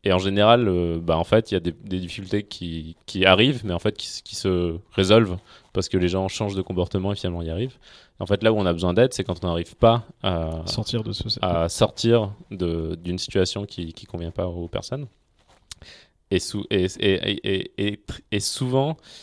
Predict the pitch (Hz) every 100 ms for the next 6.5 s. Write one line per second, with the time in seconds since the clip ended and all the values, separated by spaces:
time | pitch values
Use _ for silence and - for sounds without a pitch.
0 | - _ 113 107 107 101 101 110 120 -
1 | 92 90 87 90 92 95 - - 120 143
2 | - 98 90 90 - - _ _ - 95
3 | 90 90 90 - - - - 104 - 120
4 | 135 120 113 - 113 110 - 123 107 104
5 | 95 - 101 _ _ _ _ _ - 87
6 | - 123 101 85